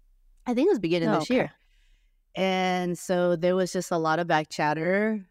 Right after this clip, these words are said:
Speaker 1: and not so back chatter 'cause now everything's so public amongst people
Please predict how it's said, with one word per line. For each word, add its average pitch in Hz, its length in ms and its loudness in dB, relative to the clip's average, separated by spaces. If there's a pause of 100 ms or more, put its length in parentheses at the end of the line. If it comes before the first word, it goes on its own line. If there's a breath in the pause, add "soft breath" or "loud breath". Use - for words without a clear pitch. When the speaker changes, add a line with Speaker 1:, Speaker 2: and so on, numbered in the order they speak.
Speaker 1:
and 165 120 -2
not 160 180 -2
so 165 180 -2
back 147 240 0
chatter 156 260 -2
'cause 151 160 -6
now 147 160 2
everything's 139 320 0
so 135 100 -4
public - 520 -2 (140)
amongst 147 500 -2
people 151 540 -4